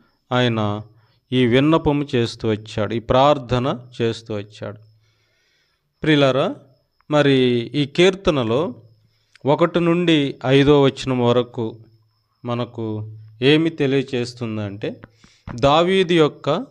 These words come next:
నిర్దోషత్వం, దావీదు తను ఎలాగు నిర్దోషిగా ఉన్నాడో,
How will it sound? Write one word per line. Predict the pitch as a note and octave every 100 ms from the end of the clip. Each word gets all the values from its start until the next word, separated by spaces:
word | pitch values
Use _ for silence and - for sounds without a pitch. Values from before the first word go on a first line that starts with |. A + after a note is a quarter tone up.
| _ _ _ _ _ _ _ B2+
నిర్దోషత్వం, | D3 C3+ B2+ F#3 F3+ - B2+ - - G#2+ - - - _ B2
దావీదు | C#3 D#3 E3 E3+ D#3+
తను | D#3+ D#3+ C#3 C#3 C3 A#2+ - - -
ఎలాగు | C3 D3 D3+ D3
నిర్దోషిగా | C#3+ C3 A#2+ G#2+ C#3+ D3+ - C#3 C3+ B2+ - - _ _ _ _ _
ఉన్నాడో, | A#2+ A#2+ B2+ A#2+ A2+ A#2